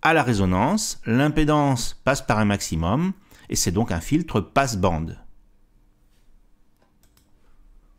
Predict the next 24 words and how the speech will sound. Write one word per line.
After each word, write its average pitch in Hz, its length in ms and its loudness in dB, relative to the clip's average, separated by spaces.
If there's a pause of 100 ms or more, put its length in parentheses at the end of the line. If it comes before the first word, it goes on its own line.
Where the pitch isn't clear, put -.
(720)
Je 107 160 4
ne 139 80 4
l'ai 127 80 2
pas 120 140 2
dit, 196 180 2
mais 185 140 4
la 110 80 2
formule 127 400 4
qui 120 100 -4
donne 110 220 2
la 92 100 0
fréquence 107 400 0
de 98 60 4
résonance 95 720 0
est 120 80 0
la 101 120 2
même 147 240 0
quelle 113 180 -2
que 107 100 0
soit 151 340 2
la 110 220 2
configuration 107 680 0
du 107 120 -2
circuit - 560 -4